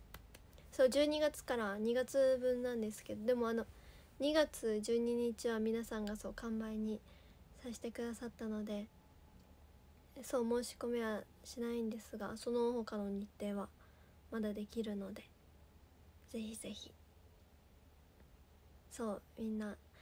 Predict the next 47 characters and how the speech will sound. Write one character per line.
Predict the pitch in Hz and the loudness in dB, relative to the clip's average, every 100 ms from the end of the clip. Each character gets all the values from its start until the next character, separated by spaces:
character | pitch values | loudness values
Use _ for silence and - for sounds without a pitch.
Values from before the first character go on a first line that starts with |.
| - - | -20 -12
サ | - | -2
イ | 254 240 | 2 4
ン | 220 | 4
当 | 220 | 2
て | 277 | 6
た | 294 | 8
い | 269 | 8
っ | |
て | - | 4
方、 | 208 214 202 - - - - - | -8 -6 -6 -8 -12 -20 -20 -18
サ | - 226 | -4 0
イ | |
ン | 214 | 0
会 | 220 214 | 0 -4
い | |
っ | - | -2
ぱ | 226 | 0
い | 247 | 4
お | |
待 | 254 | 2
ち | - 254 | 2 4
し | |
て | 302 | 8
ま | 277 330 | 10 10
す。 | - - - - - | 6 -8 -16 -6 6
<laughs> | 392 - - - - 480 - - - 453 - | 6 6 -4 10 12 12 12 2 4 4 8
サ | 415 | 8
イ | |
ン | 381 | 10
会 | 349 | 10
お | |
待 | 339 339 | 10 10
ち | 381 | 10
し | 392 | 10
て | 403 | 8
ま | 381 381 | 6 4
す。 | - - | 0 4
多 | |
分 | 254 | 8
ね、 | 233 214 247 - - - - | 8 6 0 -10 -20 -14 2
写 | 285 | 6
真 | - 466 440 427 | 12 12 12 12
ね、 | 359 240 240 | 10 8 8
そ | 285 | 8
う、 | 240 | 10
写 | 285 | 8
真 | 285 | 12